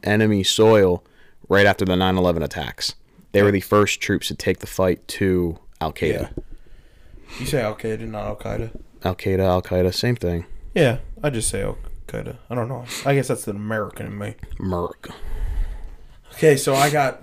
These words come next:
Speaker 2: I gotta pick between two movies right now, and I'm gonna go, because it's Christmas time, I think this is a movie that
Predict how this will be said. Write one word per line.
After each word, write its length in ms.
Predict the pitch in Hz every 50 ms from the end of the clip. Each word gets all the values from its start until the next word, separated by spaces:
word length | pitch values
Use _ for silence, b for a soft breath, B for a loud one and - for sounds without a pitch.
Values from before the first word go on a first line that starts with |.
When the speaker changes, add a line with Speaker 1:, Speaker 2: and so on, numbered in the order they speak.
| - -
Speaker 2:
I 100 | 127 139
gotta 160 | 139 135 127
pick 220 | 127 - 147 143 -
between 320 | - - - 135 127 117
two 240 | - - 135 131 127
movies 400 | 123 123 123 120 117 113 107 113
right 180 | 117 110 107
now, 380 | 113 113 113 117 117 113 113 107 B B B B B B B B B B B -
and 120 | - 117
I'm 100 | 120 123
gonna 180 | 131 131 131 127
go, 300 | 127 131 127 127 123 120
because 560 | 120 - - - - - 143 151 156 143 -
it's 200 | - - 131 -
Christmas 540 | - - - - 143 139 - 139 127 120 -
time, 580 | - - - 131 127 127 127 123 123 127 123 b b b b b b b b b b b -
I 60 | 120
think 180 | 120 131 127 123
this 140 | 123 117
is 60 | 120 120
a 40 | 120
movie 320 | 120 120 120 117 120 117 113
that 240 | 110 - - -